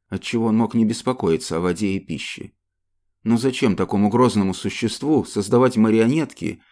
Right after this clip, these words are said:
и отправлять на убой далеко на юг? Таков был приказ его создателя. К сожалению, тварь не знала, что последние пять тысяч лет оно спало,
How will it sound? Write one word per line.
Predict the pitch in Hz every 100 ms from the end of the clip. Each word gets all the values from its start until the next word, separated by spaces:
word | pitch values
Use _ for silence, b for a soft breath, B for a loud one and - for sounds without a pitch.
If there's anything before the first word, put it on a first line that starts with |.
| b b
и | 123
отправлять | 120 131 135 151 139
на | 131 135
убой | 123 120 92
далеко | 90 98 - 120
на | 117
юг? | 117 76 - - _ _ _ _ _ _ _ _
Таков | 95 82 98 110 107
был | 113 107
приказ | 95 82 82 87 -
его | 82 80
создателя. | - 80 76 67 67 - - - _ _ _ _ _ _ _
К | -
сожалению, | 104 107 110 117 101
тварь | 92 113 107
не | 98 104
знала, | 107 120 90 - -
что | - - 101
последние | 117 - 127 101 104
пять | - 110 -
тысяч | 113 98 92 -
лет | 123 135 120 _ _ _ _ -
оно | 120 127
спало, | 123 - 131 92 - -